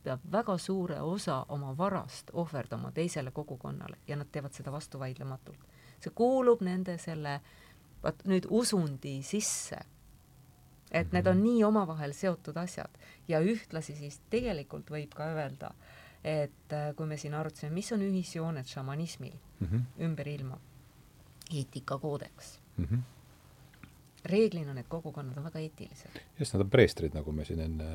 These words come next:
Speaker 1: Jah,
Speaker 2: äh, enne
Speaker 1: aga
Speaker 2: läbi käis.
Speaker 1: nende eetikakoodeks on väga mõjus.
Speaker 2: Mhm.
Speaker 1: Meil individualistlikus maailmas kümne käsuga vehkimine on sama hea kui,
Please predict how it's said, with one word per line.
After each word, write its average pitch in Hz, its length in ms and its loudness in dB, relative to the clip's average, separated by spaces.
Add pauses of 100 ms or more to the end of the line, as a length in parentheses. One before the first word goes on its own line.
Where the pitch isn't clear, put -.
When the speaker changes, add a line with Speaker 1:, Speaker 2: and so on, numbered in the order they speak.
(260)
Speaker 1:
Jah, 165 160 -2
Speaker 2:
äh, - 180 -8 (180)
enne 110 220 -6
Speaker 1:
aga 175 300 8 (100)
Speaker 2:
läbi 170 120 2
käis. 180 120 2
Speaker 1:
nende 180 260 4
eetikakoodeks 185 880 0
on 143 120 -4
väga 139 320 -2
mõjus. - 760 -4
Speaker 2:
Mhm. - 260 -6 (220)
Speaker 1:
Meil 196 380 4 (420)
individualistlikus 165 1120 0
maailmas 175 440 -2
kümne 185 340 -2
käsuga 175 380 -2
vehkimine 151 680 -6
on 147 200 -6
sama 165 300 -4
hea 175 260 0
kui, 147 340 -6